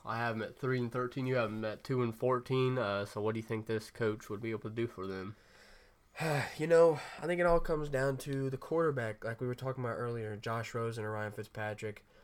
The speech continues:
Speaker 2: Um, it depends on how the quarterback meshes with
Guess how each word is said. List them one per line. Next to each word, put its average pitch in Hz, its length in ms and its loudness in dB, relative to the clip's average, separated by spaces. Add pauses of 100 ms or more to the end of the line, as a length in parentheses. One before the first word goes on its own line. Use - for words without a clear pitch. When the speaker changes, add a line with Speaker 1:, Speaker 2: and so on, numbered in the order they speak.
(200)
Speaker 2:
Um, 107 320 -4
it 123 120 -6
depends 139 420 0
on 131 100 2
how 127 380 0
the 123 80 -4
quarterback 135 500 0
meshes 117 500 -4
with 117 480 -6